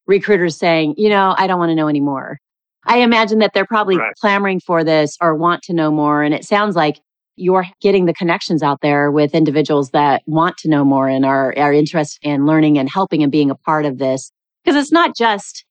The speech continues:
Speaker 1: a technological solution. It's actually a, it's like a, a community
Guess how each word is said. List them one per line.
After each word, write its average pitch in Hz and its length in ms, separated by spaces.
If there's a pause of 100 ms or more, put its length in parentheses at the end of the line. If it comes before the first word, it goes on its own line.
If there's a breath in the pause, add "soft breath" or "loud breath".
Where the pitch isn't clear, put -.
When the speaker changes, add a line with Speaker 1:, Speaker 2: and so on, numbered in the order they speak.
Speaker 1:
a 170 340
technological 160 720
solution. - 720
It's - 180
actually 170 600
a, 139 520 (180)
it's 156 200
like 233 160
a, 190 40 (160)
a 190 60
community 185 600